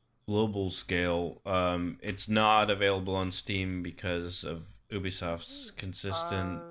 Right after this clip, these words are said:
Speaker 2: Um.
Speaker 1: um, so Ubisoft has, like, h-, sided with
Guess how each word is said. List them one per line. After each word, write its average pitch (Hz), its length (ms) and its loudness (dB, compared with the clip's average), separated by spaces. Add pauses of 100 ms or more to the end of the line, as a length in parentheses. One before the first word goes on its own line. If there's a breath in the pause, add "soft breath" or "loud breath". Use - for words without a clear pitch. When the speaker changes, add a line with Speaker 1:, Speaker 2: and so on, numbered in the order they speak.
(160)
Speaker 2:
Um. 95 60 -6
Speaker 1:
um, 82 720 -2
so 92 200 0 (120)
Ubisoft 110 440 2
has, 110 340 4 (260)
like, 101 300 -2
h-, 82 80 -10 (760)
sided 131 540 2
with 135 400 -4